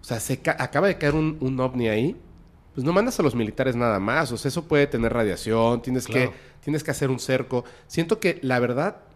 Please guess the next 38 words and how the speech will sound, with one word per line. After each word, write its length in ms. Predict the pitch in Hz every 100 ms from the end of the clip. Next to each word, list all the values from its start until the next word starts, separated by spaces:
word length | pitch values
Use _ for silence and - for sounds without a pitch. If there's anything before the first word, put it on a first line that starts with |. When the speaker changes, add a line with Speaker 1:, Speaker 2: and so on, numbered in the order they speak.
| _ _ _ _ _
Speaker 1:
como 440 | - 123 117 113 -
que 100 | 123
estaban 400 | 107 131 165 175
probando 440 | 131 117 131 139
algo 340 | 131 139 175 202
y 60 | 120
dijeron, 380 | - 127 135 135
"Pues, 280 | 107 - - - - _ _ _ _ -
a 120 | 127
estos 260 | 120 156
que 100 | -
no 120 | 131 135
nos 160 | 139
caen 180 | - 131
tan 180 | 127 120
bien, 300 | 127 190 - -
ahí 220 | 117 123
los 220 | 127 113
mandas", 320 | 113 107 98 104
¿no? 200 | 165 - - _ _ -
Y 160 | 123
dos, 280 | 123 151 151
de 120 | 147
casualidad, 480 | - 110 113 113 120
quedaron 300 | 135 117 110
vivos. 280 | 135 127 -
De 100 | 147
hecho, 280 | 151 190 190 - - - _ -
hay 120 | 156
una 140 | 190
cosa 220 | 185 151 165
que 100 | 131
dicen, 340 | 127 123 117 - -
eh, 340 | 131 127 135 -
una 160 | 160 190
de 80 | 170
estas, 400 | 156 - 160 -
este, 960 | 123 - - 123 110 107 104 104 104